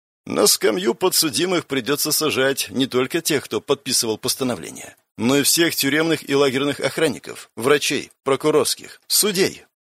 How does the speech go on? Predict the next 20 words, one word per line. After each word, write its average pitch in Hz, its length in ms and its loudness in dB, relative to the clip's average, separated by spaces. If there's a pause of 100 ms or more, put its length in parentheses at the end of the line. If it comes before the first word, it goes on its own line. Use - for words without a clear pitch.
(440)
С - 180 0
этой - 320 4
точки 202 380 -2
зрения 170 500 2
отчаянная 143 580 4
попытка 131 460 -2
Горбачёва 120 560 0
построить 120 520 0
правовое 117 420 4
государство 117 720 2 (160)
и 123 80 -2
подвести 139 460 0
таким 139 220 0
образом 127 380 2
черту 147 420 0
под 104 200 -2
нашей 131 280 0
вселенской 131 540 0
доносительской 127 720 -2
злобой – 151 540 0